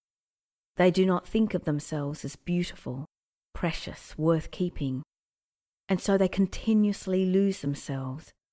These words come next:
merging, separating, morphing,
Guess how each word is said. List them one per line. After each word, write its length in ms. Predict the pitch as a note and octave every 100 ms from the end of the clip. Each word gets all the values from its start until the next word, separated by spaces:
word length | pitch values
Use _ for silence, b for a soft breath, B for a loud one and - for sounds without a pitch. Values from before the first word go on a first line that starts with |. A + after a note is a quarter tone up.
| _ _ _ _ _
merging, 720 | E3 F3+ F#3 F#3 F3+ F3 E3+
separating, 920 | F3 - F#3 F3+ E3+ E3 E3 F3 D#3+
morphing, 600 | D#3+ E3 E3 F3+ E3 E3